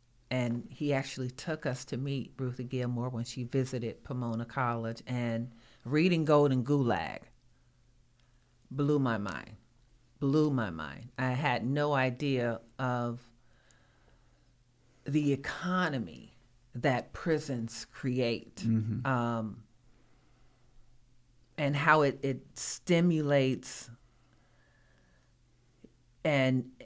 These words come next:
Speaker 1: just the prison industrial complex, you know, how this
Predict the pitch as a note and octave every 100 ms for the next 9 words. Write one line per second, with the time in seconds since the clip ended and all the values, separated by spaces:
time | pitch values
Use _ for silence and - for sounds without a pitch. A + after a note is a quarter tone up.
0 | - _ _ C#3+ D3 - D3 G3+ A3 F#3
1 | - C4+ C4+ G3+ E3 F3 - C3 B2 -
2 | E3 D#3+ D#3 G#2 - - - - - D3+
3 | C#3 C#3 B2+ E3+ F3 E3 D#3+ - - -
4 | - _ - _ _ - D#3 C#3+